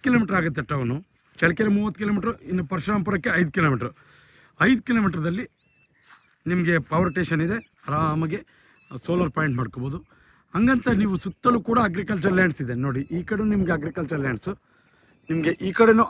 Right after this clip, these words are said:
ಅಗ್ರಿಕಲ್ಚರ್ ಲ್ಯಾಂಡ್ಸು. ಅಗ್ರಿಕಲ್ಚರ್ ಲ್ಯಾಂಡ್ ಮಾಡ್ಕೊತೀನಿ ಅನ್ನೋದ್ರಿಗೆ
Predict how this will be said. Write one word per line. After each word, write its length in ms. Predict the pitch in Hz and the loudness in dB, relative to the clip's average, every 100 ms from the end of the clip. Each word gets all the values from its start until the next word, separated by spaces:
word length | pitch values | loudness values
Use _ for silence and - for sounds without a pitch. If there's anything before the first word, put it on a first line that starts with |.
| 170 | 2
ಅಗ್ರಿಕಲ್ಚರ್ 500 | 165 160 160 139 127 | 2 2 2 2 2
ಲ್ಯಾಂಡ್ಸು. 260 | 123 107 208 226 _ _ _ _ _ _ _ _ - | 0 -2 -10 -14 _ _ _ _ _ _ _ _ -6
ಅಗ್ರಿಕಲ್ಚರ್ 540 | 151 175 202 80 98 101 | 0 4 4 6 8 8
ಲ್ಯಾಂಡ್ 220 | 101 131 190 190 127 123 | 8 6 6 4 2 6
ಮಾಡ್ಕೊತೀನಿ 460 | 156 175 196 202 202 | 6 6 0 2 4
ಅನ್ನೋದ್ರಿಗೆ 380 | 196 196 190 214 | 4 4 2 -2